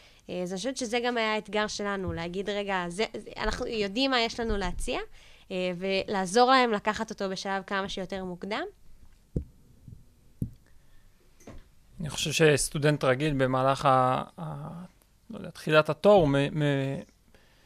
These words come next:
Speaker 2: רוכש מיומ-, מיומנות למידה, והוא מבין מה נוח לו ומה כזה, ואני חושב שבגלל שהתוכנית היא יחסית, אה, דחוסה ויש, אה, משך זמן קצר, האתגר שלי כחונך זה בסוף להבין מה כל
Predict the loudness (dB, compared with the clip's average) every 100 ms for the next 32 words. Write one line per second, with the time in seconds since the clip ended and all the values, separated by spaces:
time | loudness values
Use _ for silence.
0 | -20 _ _ -2 0 4 4 6 4 2
1 | 0 0 2 4 2 2 0 2 4 8
2 | 10 10 10 4 2 0 2 2 4 2
3 | 2 0 0 -2 -6 -6 -6 -4 -2 -4
4 | -8 -8 -6 -2 -2 -2 -4 -4 -6 -4
5 | -6 -6 -6 -4 -2 -2 -4 -6 2 4
6 | 4 2 -2 -4 -4 -6 -6 -6 -6 -6
7 | -4 -2 -2 -6 -16 -20 -20 -20 _ _
8 | -12 -10 2 6 6 4 0 0 0 2
9 | 2 0 -2 -4 -4 0 0 2 4 4
10 | 4 4 4